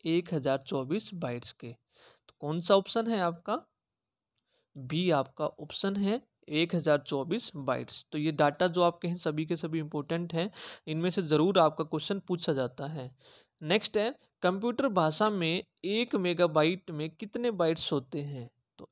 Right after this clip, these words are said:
एक मेगाबाइट में पूछा गया आपका कितने बाइट्स होते हैं। तो देखिए आप, एक मेगाबाइट किसके बराबर होती है आपकी? एक हजार चौबीस किलोबाइट।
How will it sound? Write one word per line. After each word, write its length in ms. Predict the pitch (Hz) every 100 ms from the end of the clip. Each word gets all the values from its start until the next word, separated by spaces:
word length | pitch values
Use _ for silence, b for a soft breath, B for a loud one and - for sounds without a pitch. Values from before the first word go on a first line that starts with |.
| _
एक 240 | 180 220 240
मेगाबाइट 580 | 214 202 196 180 170 175
में 80 | 170
पूछा 300 | 170 160 180
गया 260 | 151 143 135
आपका 220 | - 180
कितने 380 | - 175 - 175
बाइट्स 360 | 156 160 - 160
होते 220 | 143 196
हैं। 220 | 165 170 B B B
तो 60 | 170
देखिए 380 | 170 185 196
आप, 180 | 185 165 - _
एक 280 | 175 220 233
मेगाबाइट 580 | 240 240 226 202 202 208
किसके 320 | - 202 -
बराबर 360 | 208 185 175 180
होती 320 | 180 151 160
है 80 | 160
आपकी? 380 | 135 123 _ 175 -
एक 260 | 165 170 170
हजार 280 | 135 131 127
चौबीस 520 | - 135 135 190 - - _ _ _ _ _
किलोबाइट। 600 | 151 139 123 117 113 -